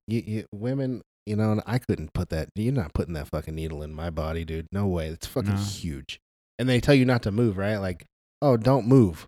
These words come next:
Speaker 2: Yeah.
Speaker 1: If you move, you, this will fuck you up
Speaker 2: Uh-huh.
Speaker 1: 'cause we're injecting a needle in your spine." <laughs> And Stacy took it like a champ, and she pushed maybe thirty minutes.
Speaker 2: She
Speaker 1: Yeah.
Speaker 2: pushed for thirty minutes?
Speaker 1: About thirty minutes, yeah.
Speaker 2: Holy shit,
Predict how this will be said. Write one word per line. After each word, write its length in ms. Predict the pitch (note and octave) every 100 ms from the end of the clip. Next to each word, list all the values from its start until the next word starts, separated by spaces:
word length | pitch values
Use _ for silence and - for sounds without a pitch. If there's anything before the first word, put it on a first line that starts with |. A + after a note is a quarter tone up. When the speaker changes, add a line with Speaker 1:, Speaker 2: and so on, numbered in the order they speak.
| _
Speaker 2:
Yeah. 280 | A2+ A2 F2+ - _
Speaker 1:
If 120 | A2+ A2+
you 60 |
move, 240 | C3 C3+ G#2
you, 160 | G2
this 140 | G#2 A#2+
will 100 | G2+
fuck 360 | - C3 -
you 140 | A2 A2
up 240 | E2 - - -
Speaker 2:
Uh-huh. 300 | G#2+ G2+ F2 - _ _
Speaker 1:
'cause 160 | A#2 A2+
we're 160 | A2+
injecting 460 | G#2 G2 A#2+ A2 G#2+
a 60 |
needle 280 | G2 A2 G#2+
in 80 | F#2
your 120 | D#2+
spine." 680 | - - - G2 F2 D#2+ D2+ _ _ _ _ _ _ _ _ _ -
<laughs> 300 | - - -
And 160 | A#2+
Stacy 340 | - A2+ A2 -
took 160 | - A2
it 80 | F#2+
like 200 | G2+ A2
a 60 | G#2+
champ, 460 | - G#2 A#2 B2 A#2
and 240 | F2+ D#2 - _ _ _ _ _ _ _ _ _ _ _ - - -
she 100 | -
pushed 340 | G2 - G2+ -
maybe 320 | F2+ F2+ E2+ _ -
thirty 260 | G2 F2+
minutes. 520 | F2 E2 D#2 - - - _ _ _ -
Speaker 2:
She 180 | - A#2
Speaker 1:
Yeah. 100 | -
Speaker 2:
pushed 320 | G#2+ A#2 G#2+
for 160 | - G#2+
thirty 280 | A#2 A2 A2
minutes? 540 | G#2 G#2 A2 D3 - -
Speaker 1:
About 180 | - - -
thirty 260 | F2+ E2+
minutes, 360 | E2+ E2 D#2 -
yeah. 140 | D#2+
Speaker 2:
Holy 480 | A#2 A#2 A2 F#2+ F2
shit, 520 | - - G#2+ G#2 F2